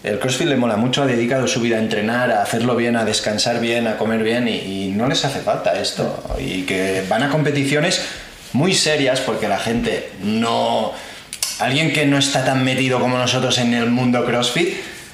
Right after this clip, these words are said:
no se imagina lo serio que llega a ser poder clasificar por un semifinal y el curro que conlleva.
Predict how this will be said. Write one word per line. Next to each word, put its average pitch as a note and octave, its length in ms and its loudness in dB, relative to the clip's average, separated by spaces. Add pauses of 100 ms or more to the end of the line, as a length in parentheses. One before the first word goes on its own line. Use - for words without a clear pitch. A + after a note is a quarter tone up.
(100)
no C3+ 160 2
se F#3+ 180 2
imagina C#3+ 760 2
lo A2+ 180 2
serio A2 400 2
que A2 100 0
llega A2 220 2
a A2 60 0
ser - 340 -2
poder A2 320 0
clasificar G#2+ 500 0
por G#2+ 140 0
un G#2+ 100 0
semifinal A#2+ 920 0
y A2 100 0
el G2+ 140 0
curro A#2 340 0
que A#2+ 120 0
conlleva. G#2 560 2